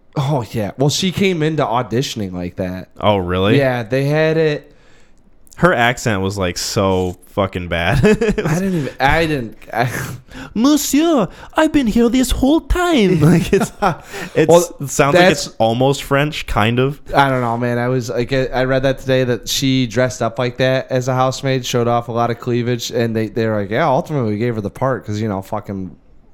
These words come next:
Speaker 1: white old guys." And then all of a
Speaker 2: <laughs>
Speaker 1: sudden,
Speaker 2: This'll
Speaker 1: I
Speaker 2: get
Speaker 1: ju-,
Speaker 2: people in the movies.
Speaker 1: I just thought about Blonde and what she had to do to get into her first role. I was like, "Jesus Christ."
Speaker 2: Oh, yeah. Yeah, that was, that was pretty distracting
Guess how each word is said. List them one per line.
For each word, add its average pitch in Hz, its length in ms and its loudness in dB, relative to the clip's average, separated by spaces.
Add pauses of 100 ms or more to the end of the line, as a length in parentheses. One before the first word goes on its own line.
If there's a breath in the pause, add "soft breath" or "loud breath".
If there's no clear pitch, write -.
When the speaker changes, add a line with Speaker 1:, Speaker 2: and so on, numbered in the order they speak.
(120)
Speaker 1:
white 110 240 2
old 113 240 -2
guys." 98 420 -4 (500 loud breath)
And 127 140 2
then 135 60 2
all 131 340 4
of 120 80 0
a - 20 -6
Speaker 2:
<laughs> - 0 -
Speaker 1:
sudden, - 160 4
Speaker 2:
This'll - 140 4
Speaker 1:
I - 40 4
Speaker 2:
get 127 100 4
Speaker 1:
ju-, 123 60 -4
Speaker 2:
people 117 300 2
in 104 60 0
the 101 80 -2
movies. 123 320 2
Speaker 1:
I 151 100 4
just 143 240 -2
thought 135 200 2
about 127 260 -2
Blonde 113 680 -4
and 117 140 -6
what 120 140 -2
she 113 240 -2
had 120 160 -2
to 117 100 -6
do 127 140 0
to 127 80 0
get 120 140 -2
into 117 140 -4
her 110 280 -2
first 123 340 -4
role. 131 220 0
I 123 80 -2
was 110 120 -6
like, 101 120 -8
"Jesus 101 480 -6
Christ." 85 540 -8
Speaker 2:
Oh, 98 180 2
yeah. 85 300 -2 (760 loud breath)
Yeah, 92 160 0
that 110 160 4
was, 143 200 0
that 120 140 2
was 131 100 2
pretty 123 220 0
distracting 87 840 -4